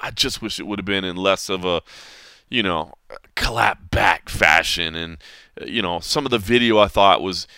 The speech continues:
once he gets into the judging, some of it was a little dramatic, I guess I'll say. Uh, but once he gets into the judging discussion, it's phenomenal.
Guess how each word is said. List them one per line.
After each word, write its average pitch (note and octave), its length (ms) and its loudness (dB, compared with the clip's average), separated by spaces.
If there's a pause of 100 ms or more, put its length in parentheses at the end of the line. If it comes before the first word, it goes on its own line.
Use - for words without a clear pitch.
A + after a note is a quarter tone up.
(320)
once A#3 260 2
he D4 80 2
gets F#3+ 220 0
into E3 180 0
the A#2+ 80 -6
judging, A2 360 2
some A#2+ 320 -4
of B3+ 80 -8
it G#3 120 6
was C#3+ 120 -2
a C3 60 2
little B2+ 380 2 (180)
dramatic, D3 520 2
I E3 80 4
guess E3+ 240 -2
I'll D#3+ 100 0
say. E3+ 360 0 (380)
Uh, G#2+ 140 2
but C3 120 4
once F#3 200 2
he D#3 60 -4
gets C3 160 0
into A#2+ 100 -2
the G2+ 80 -4
judging G2 280 0
discussion, F2 460 -8
it's F#2 120 -12
phenomenal. F2+ 400 0